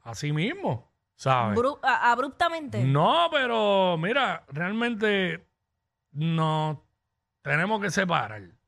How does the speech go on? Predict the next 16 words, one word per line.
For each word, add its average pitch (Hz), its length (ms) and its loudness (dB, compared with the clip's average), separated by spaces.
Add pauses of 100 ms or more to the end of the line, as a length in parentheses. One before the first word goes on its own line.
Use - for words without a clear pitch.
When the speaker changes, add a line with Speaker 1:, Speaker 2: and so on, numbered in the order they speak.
(140)
Speaker 1:
Yo 139 220 -8
no 170 240 -6
siento 175 520 -6
que 139 220 -4
yo 175 580 -4
te 135 200 -4
amo 214 360 -2
como 160 220 -4
se 131 140 -6
supone, 254 680 0 (340)
pam, 147 260 0
pam, 170 240 0
pam, 190 280 0
pam, 294 320 4
y 185 340 -4
realmente 151 640 -2